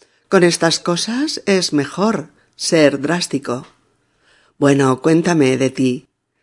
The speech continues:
Mira, estos días estoy eufórica porque hemos creado un grupo para leer y comentar novelas.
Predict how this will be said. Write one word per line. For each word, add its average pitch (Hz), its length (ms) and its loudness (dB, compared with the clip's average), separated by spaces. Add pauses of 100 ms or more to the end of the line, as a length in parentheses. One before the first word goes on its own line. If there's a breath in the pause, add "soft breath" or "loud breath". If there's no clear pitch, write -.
(300)
Mira, 185 520 8
estos 294 340 2
días 294 320 4
estoy 247 500 4
eufórica 247 880 2 (320)
porque 214 360 6
hemos 262 300 8
creado 226 500 2
un 190 220 8
grupo 247 560 4
para 170 320 6
leer 196 640 6
y 190 200 0
comentar 165 680 2
novelas. 120 760 0